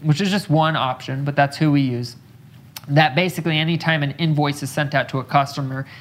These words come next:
it automatically triggers an email that gets sent out. That customer, um, it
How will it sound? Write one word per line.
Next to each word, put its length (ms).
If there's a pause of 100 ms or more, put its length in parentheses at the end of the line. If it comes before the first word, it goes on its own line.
(140)
it 260
automatically 640
triggers 400
an 160
email 360
that 140
gets 180
sent 260
out. 240 (320)
That 340
customer, 680 (240)
um, 360 (140)
it 220